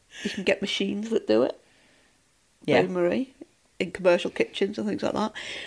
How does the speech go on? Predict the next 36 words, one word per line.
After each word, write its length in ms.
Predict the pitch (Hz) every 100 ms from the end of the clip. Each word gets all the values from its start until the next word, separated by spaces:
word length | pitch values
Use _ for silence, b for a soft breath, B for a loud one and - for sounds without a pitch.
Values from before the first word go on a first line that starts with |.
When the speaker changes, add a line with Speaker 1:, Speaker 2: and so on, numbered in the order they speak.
| B
Speaker 1:
But 280 | 185 185 - -
if 80 |
you're 80 | 208
doing 200 | 247 254
it 80 | 240
at 120 | -
home, 340 | 185 190 190 185
it's 140 | -
just 180 | 190 -
a 40 |
pan 300 | - 226 214
of 200 | 214 - - _ _ - _ _
water, 500 | - 175 160 - 208 - -
about, 260 | 208 185 -
probably 200 | 240 226
about 140 | 220
three, 440 | - - 202 214 240
two, 180 | - 233
three 240 | - 214
inches 240 | 202 202 196
of 80 | 190
water 320 | 170 190 220
in 60 |
the 60 | 202
bottom, 340 | 151 - 214 - B B B B
with 180 | 180 -
a 60 | 170
heatproof 460 | 240 - 220 202
bowl 260 | - 165 170
over 140 | 175
the 60 | 185
top, 340 | - 202 -
glass. 420 | - 156 - - - _ -
Pyrex 440 | - - - -
ones 260 | 185 185
are 40 | -